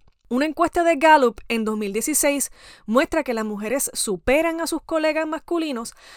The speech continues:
al observar con más atención, empatizar y comprender el potencial de desarrollo que fomentan otros empleados. También hemos observado que son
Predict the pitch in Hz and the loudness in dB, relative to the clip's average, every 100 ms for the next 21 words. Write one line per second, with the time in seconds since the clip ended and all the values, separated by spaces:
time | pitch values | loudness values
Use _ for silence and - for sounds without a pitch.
0 | - 247 254 240 - 220 202 220 220 196 | -4 2 4 4 0 -2 2 0 0 -6
1 | 180 180 220 311 320 339 - 254 208 233 | -6 -6 -4 -4 -4 -6 -6 -6 -6 -10
2 | _ - - - 208 202 202 196 214 349 | _ -20 -20 -10 -8 -2 -2 -2 -2 0
3 | 311 277 - - - 269 254 269 320 311 | 0 0 -6 -20 -10 -6 -2 -2 -2 -2
4 | 330 330 285 269 262 233 220 - 202 185 | -4 -4 0 0 0 -4 -6 -2 -4 -4
5 | 185 - 254 277 294 294 302 311 302 311 | -8 -4 0 0 0 -2 -2 -4 0 0
6 | 254 233 - 208 - 202 220 311 - 240 | 0 -4 -6 -8 -6 -4 -4 -4 -4 -6
7 | - - 190 233 247 262 240 185 180 208 | -6 -12 -10 -6 -6 -6 -6 -4 -2 -2
8 | 190 180 - _ _ _ _ - 214 214 | -2 -6 -12 _ _ _ _ -6 -4 -2
9 | 226 294 349 - - - 214 240 320 - | 0 0 -2 -8 -12 -6 -2 -2 -2 -2
10 | 330 320 320 254 - 214 - 262 | 0 2 4 2 -2 -6 -2 -2